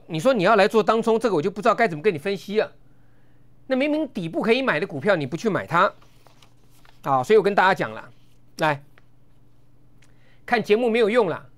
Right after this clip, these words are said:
因为看节目你会被当冲所影响，而且你看节目，你看的太多，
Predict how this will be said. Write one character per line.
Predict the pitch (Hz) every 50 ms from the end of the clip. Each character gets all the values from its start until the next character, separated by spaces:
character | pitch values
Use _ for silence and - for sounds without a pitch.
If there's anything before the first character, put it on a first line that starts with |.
| - - - - - - - - - - - - - - - - - - - - - - - - -
因 | 226 233
为 |
看 | 226 - 262 233
节 | - 220
目 | 247 269
你 | 226 196
会 | 208
被 | 220 233
当 | 220 220 220 240 226
冲 | 254 247 226
所 | 185 180 143
影 | 139 170 202
响， | - 185 117 - - - - - - - -
而 | - 240
且 | 220 196 175 - - - - - - - - -
你 | - 180
看 | - 285 285 240
节 | - 202 208
目， | 262 311 277 220 - - - - - - - - - - - - - - - - - - - - - - -
你 | 170 165
看 | - - 285
的 | 247 208
太 | - 233 208
多， | 180 185 180 190 - -